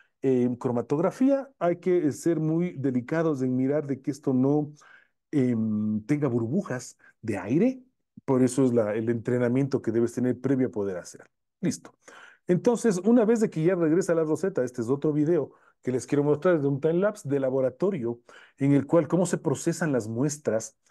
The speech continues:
am, dentro de la, de la, o sea, cómo se toman las muestras desde la roseta, em,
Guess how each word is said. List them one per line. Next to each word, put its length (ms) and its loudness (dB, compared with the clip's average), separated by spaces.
am, 580 0
dentro 600 2
de 120 2
la, 520 -4
de 240 -2
la, 600 -8
o 60 -10
sea, 140 -2
cómo 160 2
se 120 -2
toman 240 2
las 140 -2
muestras 480 -2
desde 220 2
la 100 2
roseta, 520 -4
em, 480 -4